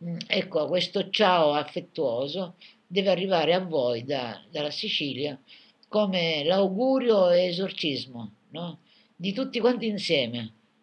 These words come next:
contro questo orrendo flagello che ci ha colpito. Vattene covid.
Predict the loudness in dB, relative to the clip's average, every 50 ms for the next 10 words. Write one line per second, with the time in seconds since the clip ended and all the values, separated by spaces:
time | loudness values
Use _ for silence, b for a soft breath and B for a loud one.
0 | _ _ _ -8 -6 -4 -4 -4 -4 -4 -4 -4 -4 -4 -4 -4 -6 -6 -4 -4
1 | -4 -2 -2 -4 -4 -2 -2 -2 -2 0 -2 -4 -4 -4 -6 -10 -8 -6 -4 -4
2 | -4 -4 -4 -4 -6 -8 -8 -10 -12 -8 -6 -6 -6 -4 -2 -2 -2 -2 -4 -8
3 | -10 -10 -10 -10 -12 -16 b b b b b b _ -6 -6 -4 -4 -4 -6 -6
4 | -6 -10 -10 -10 -12 -16 -16 -14 -14 -16 -18 -18 -20 _ _ _ b b b b
5 | b b b b _ _ _ _ _ _ _ _ _ _ _ _ _ -8 -2 2
6 | 2 2 2 2 -2 -4 -4 -4 -4 -4 -4 -4 -4 -4 -4 -6 -6 -8 -8 -8
7 | -12 -14 -14